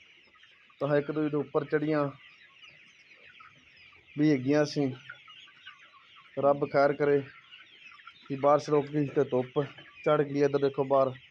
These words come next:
ਧੁੱਪ ਵੀ ਚੜ੍ਹ ਗਈ। ਤਾਂ ਜਿਵੇਂ ਜਿਵੇਂ ਮੁਰਗੀ ਨੂੰ ਸਰੀਰ ਦੀ ਗਰਮੈਸ਼ ਵੱਜੀ, ਤਾਂ ਹੁਣ ਇਹ ਇੱਕ ਦੂਜੇ ਤੋਂ ਮੁਰਗੀਆਂ ਅਲੱਗ ਹੋ ਗਈਆਂ ਹਨ। ਜੇ ਇੱਦਾਂ ਇਕੱਠੀਆਂ, ਜਿਵੇਂ ਸਾਹਮਣੇ ਦੇਖ ਰਹੇ ਹੋ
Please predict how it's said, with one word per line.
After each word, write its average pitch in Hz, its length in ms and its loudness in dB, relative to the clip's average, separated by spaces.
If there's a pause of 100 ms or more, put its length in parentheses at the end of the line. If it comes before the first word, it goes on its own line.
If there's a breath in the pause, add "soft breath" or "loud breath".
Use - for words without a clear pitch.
(360)
ਧੁੱਪ 127 200 -8
ਵੀ 147 160 -2
ਚੜ੍ਹ 143 220 0
ਗਈ। 135 180 -10 (560)
ਤਾਂ 131 80 -2
ਜਿਵੇਂ 147 320 0
ਜਿਵੇਂ 147 340 0 (580)
ਮੁਰਗੀ 143 320 -2
ਨੂੰ 151 220 0 (1300)
ਸਰੀਰ 151 360 0
ਦੀ 151 100 0
ਗਰਮੈਸ਼ 139 520 2
ਵੱਜੀ, 139 340 0 (500)
ਤਾਂ 139 80 2
ਹੁਣ 143 320 2 (960)
ਇਹ 151 160 4
ਇੱਕ 156 160 -2
ਦੂਜੇ 147 260 -2
ਤੋਂ 147 120 -2
ਮੁਰਗੀਆਂ 139 380 -2
ਅਲੱਗ 135 280 2
ਹੋ 131 160 -2
ਗਈਆਂ 117 280 -4
ਹਨ। 104 180 -10 (840)
ਜੇ 139 120 0 (140)
ਇੱਦਾਂ 151 280 2
ਇਕੱਠੀਆਂ, 151 520 -2 (560)
ਜਿਵੇਂ 147 220 0
ਸਾਹਮਣੇ 147 380 0
ਦੇਖ 143 180 0
ਰਹੇ 147 140 2
ਹੋ 135 240 0